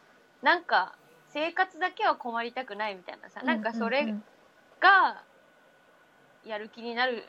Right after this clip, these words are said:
Speaker 1: 人もいるのかなとか思い始めたよ。考えてたら今、港区女子って。だってそれって、そうじゃない？なんか、
Speaker 2: うん。
Speaker 1: まあ、結局その、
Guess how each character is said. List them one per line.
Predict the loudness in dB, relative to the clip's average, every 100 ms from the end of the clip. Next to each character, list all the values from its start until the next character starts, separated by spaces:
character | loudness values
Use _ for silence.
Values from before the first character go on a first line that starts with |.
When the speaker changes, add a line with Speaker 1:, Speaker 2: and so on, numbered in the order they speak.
| -18 -20 _ -20 -20 -20 -20
Speaker 1:
人 | -16 -8 -6
も | -4
い | -4
る | -4
の | -2
か | 0
な | 0 -2
と | -6
か | -8
思 | -8 -6 -6
い |
始 | -6 -6
め | -6 -2
た | -2
よ。 | -2 -12 -10 -4
考 | -2 0
え | -2
て | -2
た | -8
ら |
今、 | -8 -14 -16 -8
港 | -6 -2 0
区 | 4 6
女 | 6
子 | 2
っ | -2
て。 | -4 -8 -8 -12 -18 -20 -20 -20 _ _ _ _ _ -4 -4 0
だ | 0
っ |
て | 2
そ | 4
れ | 4
っ |
て、 | 4 -2 -4 -6 -12
そ | -2 0
う | 0
じ |
ゃ | -4
な | -6
い？ | -10
な | -10
ん |
か、 | -8 -10 -10 _ _ _ _ _ _ _ _ _
Speaker 2:
う | -8
ん。 | -4 -4 -6 -12 -16 -20 _ _ _ _ _ _ _ -6
Speaker 1:
ま | -4
あ、 | -4 _ _ _ _ -20 -20 -20 _ _ -8
結 | -8 -6
局 | -6 -4 -2
そ | -2
の、 | 0 2 4 2 0 -2